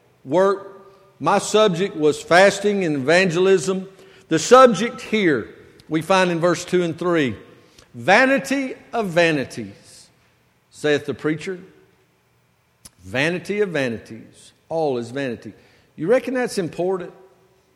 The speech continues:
He said it five times in one, one verse. Throughout the book of Ecclesiastes, it's used thirty-eight times.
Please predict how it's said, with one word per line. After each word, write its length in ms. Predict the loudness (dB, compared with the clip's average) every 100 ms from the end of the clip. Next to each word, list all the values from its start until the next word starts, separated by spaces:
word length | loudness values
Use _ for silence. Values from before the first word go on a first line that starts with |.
| _ -20 -16
He 100 | -12
said 220 | -4 -4
it 100 | -2
five 320 | -4 -2 -2
times 360 | -6 -6 -8 -8
in 80 | -8
one, 340 | -8 -8 -12 -20 _ -14
one 200 | -12 -8
verse. 540 | -8 -10 -14 -20 -20 _ _ _ _ _ _ _ _ _ _ _ _
Throughout 300 | 0 2 2
the 80 | 2
book 240 | 0 0 0
of 100 | -6
Ecclesiastes, 800 | -4 -2 -2 0 0 0 -2 -4
it's 640 | -4 -4 -6 -6 -6 -14
used 500 | -10 -8 -6 -8 -12 _ _
thirty-eight 1500 | -8 -4 -4 -6 -12 -20 _ _ _ -12 -6 -6 -8 -20 -12
times. 800 | -8 -8 -12 -18 _ _ _